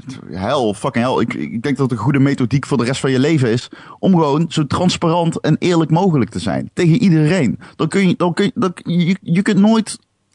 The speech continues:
iets kwalijk genomen worden op het moment dat jij overal en altijd ergens transparant en eerlijk in bent. En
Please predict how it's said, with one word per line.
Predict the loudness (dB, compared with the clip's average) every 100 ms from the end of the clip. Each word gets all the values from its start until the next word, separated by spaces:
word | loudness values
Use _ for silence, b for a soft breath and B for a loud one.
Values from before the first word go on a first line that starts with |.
| _
iets | 0 0 0 -4
kwalijk | 0 0 0
genomen | 2 2 4
worden | 2 2 0
op | -2
het | 2
moment | 2 4 2 -2 -10 -8
dat | -4
jij | -2 0
overal | 0 2 2 0 0
en |
altijd | 0 -2 0 0 -2
ergens | -2 -2 0 -2
transparant | -2 -4 -2 -4 -2
en | -2
eerlijk | 0 0 2
in | 2
bent. | 2
En | 0